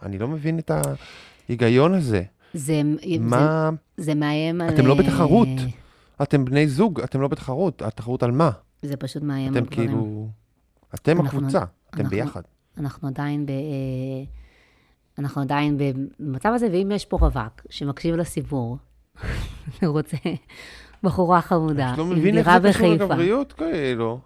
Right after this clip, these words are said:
Speaker 1: היא הקבוצה שלך, זה לא גבר אחר שמולך. אני כאילו גבר אחר, אז אתה שונא אותו, אתה, "אה, תמות, יש לך דירה."
Speaker 2: אבל
Speaker 1: היא,
Speaker 2: אתה
Speaker 1: היא
Speaker 2: הקשבת
Speaker 1: האישה.
Speaker 2: להצעה שלי, אני רוצה למצוא לה
Speaker 1: מה,
Speaker 2: בחור
Speaker 1: סליחה?
Speaker 2: לא מאוים.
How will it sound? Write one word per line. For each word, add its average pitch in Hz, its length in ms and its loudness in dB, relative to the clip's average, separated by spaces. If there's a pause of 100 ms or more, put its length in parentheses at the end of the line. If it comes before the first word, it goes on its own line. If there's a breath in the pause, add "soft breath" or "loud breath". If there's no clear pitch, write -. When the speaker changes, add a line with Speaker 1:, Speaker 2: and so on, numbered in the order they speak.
Speaker 1:
היא 175 220 0
הקבוצה 262 400 -2
שלך, 269 300 -4 (200)
זה 139 140 -2
לא 190 120 -2 (100)
גבר 170 280 4
אחר 156 340 -4
שמולך. 131 760 -2 (480)
אני 143 220 0
כאילו 160 220 2
גבר 147 300 4
אחר, 190 300 2
אז 113 120 0
אתה 110 180 -6
שונא 113 280 -2
אותו, 156 360 2
אתה, 98 200 -4
"אה, 113 200 0 (400)
תמות, 104 440 -4
יש - 100 -16
לך - 80 -10
דירה." 95 220 -6 (880 soft breath)
Speaker 2:
אבל 143 80 -2
Speaker 1:
היא, 143 40 2
Speaker 2:
אתה - 120 -4
Speaker 1:
היא 113 160 -2
Speaker 2:
הקשבת 127 140 4
Speaker 1:
האישה. 175 180 4
Speaker 2:
להצעה 180 260 6
שלי, 214 200 0
אני 156 100 0
רוצה 143 240 0
למצוא 190 340 0
לה 208 440 0
Speaker 1:
מה, 208 60 0
Speaker 2:
בחור 220 240 -2
Speaker 1:
סליחה? 220 120 4
Speaker 2:
לא 202 60 2
מאוים. 202 540 0